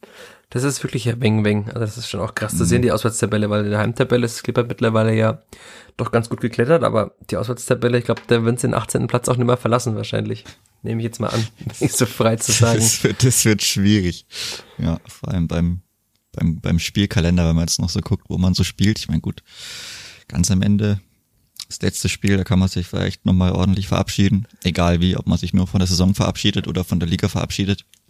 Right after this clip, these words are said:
Speaker 2: Da
Speaker 1: Die Eintracht ist momentan auch nicht so stark. Also nicht alles so negativ sehen. Ich hab, es
Speaker 2: Ja.
Speaker 1: ist schön, dass ich mal den, den Posten des Optimismus einnehme und des Optimisten hier. Also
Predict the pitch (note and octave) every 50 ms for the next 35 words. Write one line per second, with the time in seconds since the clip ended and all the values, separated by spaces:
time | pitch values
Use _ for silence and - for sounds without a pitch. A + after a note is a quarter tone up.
0 | - _ _ - - - - - E2+ E2 E2+ A2 A2 A2+ A2 - A2 A2 G#2+ -
1 | G#2+ - - G#2 - G#2 G2+ G#2 G#2 G#2 - - C3 C3+ C#3 C3+ - A#2+ - -
2 | A2+ A2 A2 A2 - _ _ - A2+ A2 A2 G#2+ - _ _ - - - - A#2
3 | A2 - G#2 G2+ G#2 G#2 A2 G2 - A2 F#2+ - - A2 G#2 G#2 - A2+ A2 A2
4 | - - - - - - - - - E2 D#2+ - - C3 D3 - - - F3 D3
5 | B2+ A2+ A2 G#2 - - - - - - B2+ A2 G#2 - - A2 - - B2 A2
6 | - - - - G#2+ B2 C3 - F#3+ B2 G#2+ - - - - G#2+ G#2+ G#2+ G#2+ G#2+
7 | G#2+ G#2 - - G#2+ - - - - - - - - - A#2 A2+ G#2+ A#2 A2 -
8 | - - - A2+ A2 G#2+ G#2+ G#2+